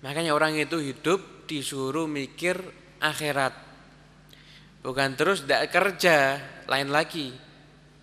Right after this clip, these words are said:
Ya kerja, tapi jangan sampai kerjanya ini menjauhkan kita dari akhirat. Hidup pikiran kita ini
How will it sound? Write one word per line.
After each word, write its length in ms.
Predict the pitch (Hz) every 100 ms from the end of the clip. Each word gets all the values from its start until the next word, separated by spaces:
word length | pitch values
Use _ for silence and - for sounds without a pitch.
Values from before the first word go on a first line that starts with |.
| -
Ya 80 | 135
kerja, 640 | 165 147 135 156 156 202 185 - - - -
tapi 400 | 170 160 214 190
jangan 320 | 156 147 151
sampai 320 | 165 185 -
kerjanya 720 | 180 160 147 147 135 127 131
ini 400 | 127 123 123 190
menjauhkan 560 | 170 147 139 135 135 151
kita 240 | 156 180
dari 240 | 151 147 180
akhirat. 400 | 170 190 156 127 - - - - - - - - - - - - - - - - -
Hidup 240 | 139 131 196
pikiran 480 | 202 196 196 196
kita 240 | 190 190 190
ini 240 | 214 233